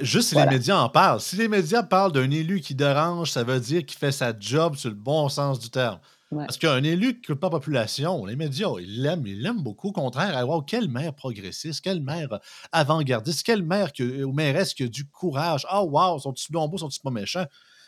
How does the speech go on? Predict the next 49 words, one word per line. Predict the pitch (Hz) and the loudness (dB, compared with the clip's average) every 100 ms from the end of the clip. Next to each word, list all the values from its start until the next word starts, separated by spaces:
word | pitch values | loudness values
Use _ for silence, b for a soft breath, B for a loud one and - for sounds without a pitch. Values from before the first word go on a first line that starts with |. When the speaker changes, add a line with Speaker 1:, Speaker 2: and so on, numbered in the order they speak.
| b | b
Speaker 1:
Jamais | 160 240 392 233 254 | 0 4 6 8 6
tu | - | 4
vas | 131 135 | 4 6
voir | 131 170 151 | 6 6 4
un | 131 | 2
média | 123 120 113 | 0 0 2
parler | 165 123 131 | 2 2 2
d'un | 123 | 0
maire | 117 135 139 | 2 0 0
de | 113 | -2
gauche | 107 151 143 - | 0 -2 -2 -4
dire | 127 | -4
qu'il | 131 131 | -4 -6
est | |
à, | 113 | -8
qu'il | - | -10
est | |
contre | 117 135 | -8 -6
la | 127 | -6
population, | 113 127 101 - 143 147 | -6 -6 -6 -4 -4 -4
à | 123 | -6
part | 117 151 151 | 2 4 4
dans | 120 110 | 2 -2
un | 120 | -4
exemple | 113 104 135 143 139 101 | -6 -4 -2 -2 -4 -10
flagrant, | - 113 107 117 143 139 | -6 -8 -6 -2 0 0
semi-caricatural | - 113 135 127 107 - - - - 123 120 127 123 - 120 147 139 | -2 -4 -4 -6 -10 -14 -20 -18 -2 -2 0 -2 -4 -4 0 2 2
qui | - | -2
pourrait | - 123 | 0 2
arriver, | 107 110 135 | 2 2 0
que | 139 | 0
là, | 110 131 | 0 0
c'est | 123 117 | 0 -4
sans | 127 123 117 | -2 -4 -2
ombre, | 131 131 | -6 -4
dans | 123 113 | -2 -2
l'ombre | 120 131 113 | 0 -2 -4
d'un | 104 | -6
doute. | 95 170 151 _ _ _ _ _ _ | -2 -2 -2 _ _ _ _ _ _
Mais | 113 | 0
à | |
Speaker 2:
Ouais. | 135 | 2
Speaker 1:
part | |
de | 175 | 2
ça, | 131 - 190 214 90 _ _ _ _ _ _ _ _ | 2 2 2 2 -2 _ _ _ _ _ _ _ _
pas | 143 | 4
en | 190 | 4
tout, | 147 196 | 4 -2
là. | 180 170 | -6 -8